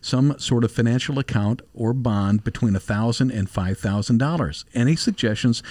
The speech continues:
on what type of gift or account would work the best?"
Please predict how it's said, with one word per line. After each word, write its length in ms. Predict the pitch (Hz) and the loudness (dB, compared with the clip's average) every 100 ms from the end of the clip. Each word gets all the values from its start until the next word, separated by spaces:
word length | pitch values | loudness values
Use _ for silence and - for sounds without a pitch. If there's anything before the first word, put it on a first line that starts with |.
| - - | -10 0
on 160 | 117 | 2
what 220 | 110 123 | 4 0
type 260 | - 135 135 | -2 -4 -2
of 200 | 123 107 | -2 0
gift 280 | 98 113 - | 0 0 -2
or 180 | - 127 | -4 -4
account 380 | 135 - 87 - | -2 0 0 2
would 200 | 123 113 | 2 2
work 220 | 98 87 | 0 0
the 80 | 147 | -2
best?" 480 | 165 214 - - | -2 -2 -2 -4